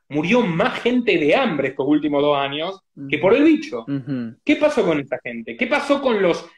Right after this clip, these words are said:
Speaker 1: setenta y cinco millones de puestos de trabajo que se destruyeron el último año? Bueno, entonces hay que decir, "No tendrás nada y serás feliz". Hay que hablar del cheque robot. Elon Musk, ya que lo nombramos al principio, gran partidario de la renta básica universal.
Speaker 2: Claro.
Speaker 1: ¿Por qué?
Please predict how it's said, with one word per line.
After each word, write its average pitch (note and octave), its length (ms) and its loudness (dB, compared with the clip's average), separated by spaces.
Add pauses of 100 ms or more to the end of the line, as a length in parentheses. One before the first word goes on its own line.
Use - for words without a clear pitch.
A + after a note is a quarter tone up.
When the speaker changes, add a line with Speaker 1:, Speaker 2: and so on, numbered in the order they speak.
(100)
Speaker 1:
setenta G3 500 0
y F#3+ 80 0
cinco B3+ 400 0
millones G3 380 0
de F3+ 60 -4
puestos F#3+ 260 0
de E3 60 0
trabajo E3+ 420 2
que C3+ 100 -2
se C#3 120 -6
destruyeron C#3 600 -6
el C#3 100 0
último C#3+ 400 0
año? G#2+ 280 -12 (1000)
Bueno, F#3 240 4
entonces F#3 480 0
hay E3+ 100 2
que D#3+ 120 0
decir, D#3 260 0
"No C#3+ 180 0
tendrás E3 360 0
nada F#3+ 160 2
y A3+ 80 0
serás C#3+ 280 -2
feliz". G#3+ 520 -2 (120)
Hay C#3+ 160 -2
que C#3+ 100 -2
hablar D#3+ 260 0
del C3+ 200 -2
cheque F3+ 300 -2
robot. F3 560 2 (160)
Elon F#3+ 340 2
Musk, G3+ 460 -2
ya D#3 160 -2
que D3+ 80 0
lo C#3 140 0
nombramos D#3 360 0
al F3+ 80 0
principio, F#3+ 680 -4 (260)
gran G3+ 280 2
partidario G3 640 2
de E3 60 2
la C#3+ 120 2
renta E3+ 380 2
básica D#3+ 320 -2
universal. D#3 580 0
Speaker 2:
Claro. F3 240 0
Speaker 1:
¿Por D3 220 2
qué? A#2+ 240 -4